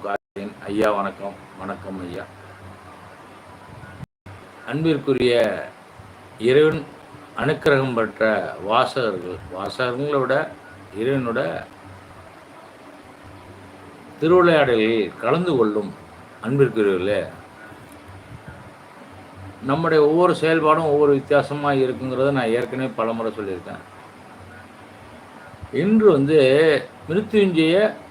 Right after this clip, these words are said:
பிரதோஷம், பஞ்சாங்கப்படி. பிரதோஷ வழிபாடை பத்தி ஏற்கனவே பல காணொளிகள் போட்டிருக்கேன். அதை வந்து தனியாகவும் சொல்றதுன்னா, அது இப்படி தான் வழிபடணும் அப்படின்றத பத்தி சொல்லியிருக்கேன்.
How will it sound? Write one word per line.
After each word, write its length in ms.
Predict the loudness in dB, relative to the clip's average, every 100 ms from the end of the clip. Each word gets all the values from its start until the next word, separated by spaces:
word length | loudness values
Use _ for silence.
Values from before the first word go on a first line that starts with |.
| 0
பிரதோஷம், 420 | 4 6 4 -4 -14 -20 -20 -20 -20 -20 -20 -20 -20 -20 -20 -20 -20 -20 -12 -6
பஞ்சாங்கப்படி. 640 | 0 2 2 0 -2 -6 -8 -18 -20 -20 -20 -20 -20 -20 -20 -20 -20 -20 -20 -20 -20 -20 -6
பிரதோஷ 400 | 2 6 6 6
வழிபாடை 440 | 6 6 4 4 4
பத்தி 340 | 2 2 4
ஏற்கனவே 400 | 4 2 -2 -2 2
பல 200 | 4 4
காணொளிகள் 480 | 4 2 2 0 0
போட்டிருக்கேன். 460 | -2 -2 -2 -2 -4 -6
அதை 220 | -2 2
வந்து 1120 | 2 2 4 4 6 4 2 0 0 -2 -4 -10 -16 -20 -20 -20 -20 -8
தனியாகவும் 600 | -4 -2 2 2 2 0
சொல்றதுன்னா, 420 | 0 -2 0 0 2
அது 300 | 2 2 0
இப்படி 240 | -2 -2
தான் 280 | 2 4 4
வழிபடணும் 640 | 2 0 -2 0 0 0
அப்படின்றத 480 | -2 -6 -4 -4 -4
பத்தி 200 | -6 -8
சொல்லியிருக்கேன். 600 | -8 -8 -8 -10 -16 -20